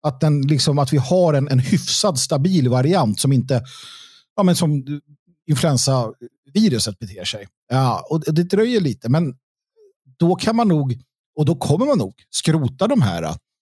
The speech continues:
M R N A-vaccinen. Man har gjort en, en studie på världslig skala, man har börjat se vad det här är och hur det fungerar. Ta med sig det in till labbet och fortsätter, och sen så kan man rulla ut, eh, det här klassiska vaccinet som då, ja,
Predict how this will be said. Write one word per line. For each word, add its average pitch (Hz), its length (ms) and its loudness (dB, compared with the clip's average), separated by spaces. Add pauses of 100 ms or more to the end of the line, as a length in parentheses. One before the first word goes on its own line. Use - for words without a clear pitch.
(380)
M 117 260 2
R 120 120 0
N 123 140 0
A-vaccinen. 110 680 -2
Man 151 100 2
har 226 80 2
gjort 165 280 0
en, 175 120 0
en 151 140 2
studie 165 500 0
på 139 100 0
världslig 135 460 0
skala, 139 380 0
man 143 140 2
har 151 60 0
börjat 139 200 0
se 139 200 0
vad 123 140 -2
det 120 40 0
här 113 160 0
är 120 280 0
och 117 60 0
hur 120 100 2
det 120 80 -2
fungerar. 110 600 -2 (600)
Ta 196 80 0
med 165 200 2
sig 156 120 0
det 143 100 2
in 131 100 0
till 139 120 0
labbet 123 380 0
och 123 60 -2
fortsätter, 180 520 -2
och 143 80 0
sen 139 120 0
så 123 100 0
kan 131 140 -2
man 127 200 0
rulla 131 260 2
ut, 110 280 -4
eh, 127 60 -12 (480)
det 131 60 -2
här 117 80 -2
klassiska 202 480 -2
vaccinet 101 540 -4
som 123 120 -2
då, 98 200 -4 (240)
ja, 147 240 -4